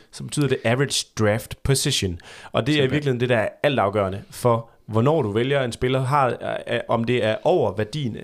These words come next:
Speaker 1: den reelle værdi af spilleren, eller om det er under værdien. Og det er det samme, når du skal trade dig til spillere.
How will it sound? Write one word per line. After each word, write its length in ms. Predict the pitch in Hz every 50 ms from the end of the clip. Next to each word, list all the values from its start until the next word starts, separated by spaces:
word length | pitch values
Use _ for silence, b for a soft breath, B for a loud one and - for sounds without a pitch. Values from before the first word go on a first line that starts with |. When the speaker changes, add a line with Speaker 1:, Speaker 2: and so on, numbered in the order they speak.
| 104 101 - 113
Speaker 1:
den 200 | 113 113 113 101
reelle 380 | 107 110 110 127 190 202 151 104
værdi 240 | 110 107 110 123 127
af 60 | 120
spilleren, 320 | - - 127 131 135 131
eller 200 | 120 110 110 107
om 100 | 107 123
det 120 | 120 117 123
er 40 | 123 -
under 240 | 143 143 127 101 90
værdien. 440 | 92 90 90 - 95 90 87 95 -
Og 100 | - 98
det 60 | 107
er 40 | 110
det 80 | 107 110
samme, 280 | - - 120 117 127
når 60 | 127 117
du 100 | 110 107
skal 200 | - - 117 -
trade 320 | - - 120 113 120 123 120 - B B B B B B
dig 100 | - 104
til 120 | - 110 101
spillere. 440 | - - - 104 104 113 110 101